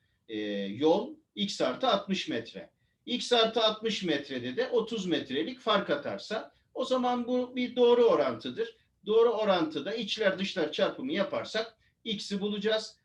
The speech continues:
Dolayısıyla tamamını da koşu pistinin de tamamına ulaşabileceğiz.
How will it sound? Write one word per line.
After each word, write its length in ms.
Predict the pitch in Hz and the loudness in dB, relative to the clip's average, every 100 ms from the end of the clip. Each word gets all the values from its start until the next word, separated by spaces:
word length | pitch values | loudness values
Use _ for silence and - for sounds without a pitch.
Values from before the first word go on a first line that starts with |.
| _ | _
Dolayısıyla 680 | 233 220 170 - - 120 117 | 0 2 2 0 -2 -6 -6
tamamını 640 | - 196 175 135 120 110 | -2 -2 0 -2 -2 -4
da 100 | 127 | -8
koşu 320 | - 175 170 - | -4 -4 -4 -6
pistinin 420 | 123 - 110 104 | -8 -8 -8 -8
de 120 | 107 | -6
tamamına 640 | 202 165 104 95 180 226 _ _ | -6 -4 -6 -8 -10 -10 _ _
ulaşabileceğiz. 920 | 196 127 - 196 160 117 101 - - | -8 -8 -4 -4 -2 -4 -8 -14 -18